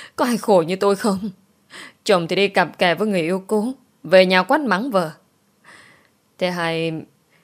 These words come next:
hay là cô ta xúi anh về đây rồi chửi mắng tôi như vậy có phải không?" "Em thôi ngay đi. Hành không phải là loài người như vậy." "Tôi không như thế thì như thế nào?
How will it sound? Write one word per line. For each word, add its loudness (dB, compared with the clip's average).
hay -6
là 0
cô -2
ta 2
xúi 0
anh 2
về 2
đây 6
rồi -2
chửi 6
mắng 2
tôi 4
như 4
vậy 8
có 4
phải 0
không?" -2
"Em -4
thôi 0
ngay 2
đi. 2
Hành 0
không 4
phải 4
là 6
loài 6
người 4
như 4
vậy." 2
"Tôi -6
không -2
như -2
thế 2
thì -2
như 0
thế 2
nào? -2